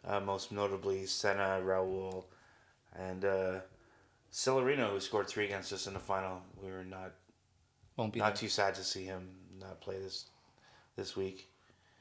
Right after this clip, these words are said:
Speaker 1: Uh, Cosmos kind of, um,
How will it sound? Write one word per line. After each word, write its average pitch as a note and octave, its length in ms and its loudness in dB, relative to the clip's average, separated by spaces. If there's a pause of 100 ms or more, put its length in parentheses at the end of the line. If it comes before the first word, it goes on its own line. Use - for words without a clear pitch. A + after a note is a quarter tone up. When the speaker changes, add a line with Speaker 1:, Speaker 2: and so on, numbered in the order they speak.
(600)
Speaker 1:
Uh, G2+ 300 4
Cosmos A2 640 4
kind B2 280 2
of, G#2 420 2
um, G2+ 420 0